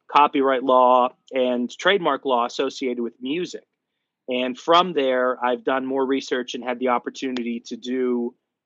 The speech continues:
uh, more digging on copyright and trademark as it relates to branding,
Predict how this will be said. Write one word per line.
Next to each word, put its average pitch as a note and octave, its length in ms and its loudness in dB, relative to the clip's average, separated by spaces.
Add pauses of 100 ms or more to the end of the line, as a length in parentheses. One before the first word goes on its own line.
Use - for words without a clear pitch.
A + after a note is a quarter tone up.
(180)
uh, A2 340 -4
more C#3 460 2
digging C3+ 540 2
on B2 480 2
copyright C3 520 2
and B2 80 -6
trademark B2 520 -2
as A2+ 100 -6
it A2+ 60 -8
relates A#2+ 420 -4
to B2+ 100 -2
branding, A#2+ 800 -2